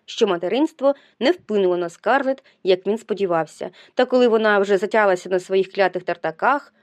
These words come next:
Арчі був як дар божий. Так от і постала ця разюча попервах для Атланти супряга.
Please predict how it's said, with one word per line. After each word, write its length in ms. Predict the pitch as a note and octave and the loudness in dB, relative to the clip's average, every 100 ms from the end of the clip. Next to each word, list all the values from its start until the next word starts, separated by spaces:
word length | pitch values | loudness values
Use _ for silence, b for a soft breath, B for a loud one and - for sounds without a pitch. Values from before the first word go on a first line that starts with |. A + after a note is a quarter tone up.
| _ | _
Арчі 360 | - F4+ F#4 F#4+ | -2 0 2 4
був 200 | E4+ D#4 | 4 4
як 200 | G#3 F#3+ | 2 2
дар 340 | F#3 A#3+ C#4+ - | 2 2 0 -6
божий. 580 | F#3+ E3+ E3 F3 _ _ _ _ _ _ _ _ _ _ | -4 -4 -4 -10 _ _ _ _ _ _ _ _ _ _
Так 240 | - A#4 B4 | 0 0 2
от 120 | D4 | 0
і 40 | |
постала 560 | B3+ B3 A#3+ A#3+ C4+ A3 | 2 0 2 0 2 0
ця 160 | G#3+ G3+ | 0 0
разюча 480 | G#3 G3+ A3+ G#3+ | 2 0 -2 -2
попервах 560 | F#3 F3 F3+ E3+ G#3+ E4+ - | -2 -2 -2 0 0 0 -4
для 160 | F3+ | -4
Атланти 600 | E3+ E3+ F3+ B3+ B3+ G#3 | -4 -2 0 0 -2 -6
супряга. 560 | - G3+ F3+ F#3 D#3 D#3+ | -6 -10 -6 -6 -6 -10